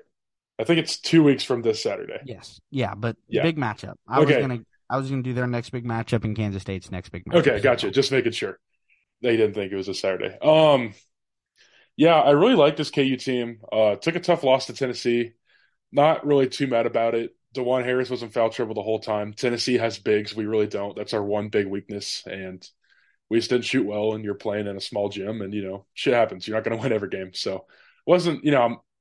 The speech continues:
Speaker 1: always mad after a loss, but not too mad. Uh, anyway, Jalen Wilson is playing very well. I think he was a preseason first team All Big Twelve guy, and he's definitely living up to that. Uh, Kevin McCullar, transfer from Texas Tech's looking good.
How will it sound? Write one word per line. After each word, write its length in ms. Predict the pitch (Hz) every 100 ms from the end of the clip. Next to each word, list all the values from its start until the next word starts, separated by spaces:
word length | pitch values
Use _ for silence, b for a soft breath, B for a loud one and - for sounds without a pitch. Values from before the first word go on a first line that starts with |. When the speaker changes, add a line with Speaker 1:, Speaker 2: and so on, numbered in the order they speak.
| _
Speaker 1:
always 240 | - 175 156
mad 220 | 147 139
after 260 | 123 123 110
a 60 |
loss, 360 | 101 101 101 -
but 280 | - 95 - _ _ -
not 140 | 113
too 180 | - 117
mad. 320 | 104 98 -
Uh, 300 | - 113 104 98 - _ -
anyway, 320 | 165 147 117
Jalen 380 | 107 156 185 139
Wilson 480 | 135 143 120 110 110
is 160 | 110 107
playing 600 | - 123 113 104 101 101 _
very 260 | 107 113 107
well. 260 | 101 101
I 80 | 107
think 180 | 117 113
he 140 | 123
was 200 | 107 104
a 40 | 104
preseason 760 | - 117 - 113 104 101 92
first 280 | - 107 -
team 160 | 117 104
All 120 | 98
Big 140 | 101
Twelve 260 | - 101 101
guy, 100 | 95
and 80 | 98
he's 120 | 98
definitely 440 | 101 - 101 98 b b b b b _ _ _ _ _ _ _ -
living 240 | 143 120
up 120 | 117 113
to 100 | 120
that. 320 | 117 117 -
Uh, 240 | 110 110 104
Kevin 320 | - 139 135
McCullar, 380 | 117 131 127 123
transfer 340 | 123 117 123
from 120 | 117
Texas 320 | 107 113 -
Tech's 280 | - 127 -
looking 240 | 123 123 120
good. 400 | 123 117 113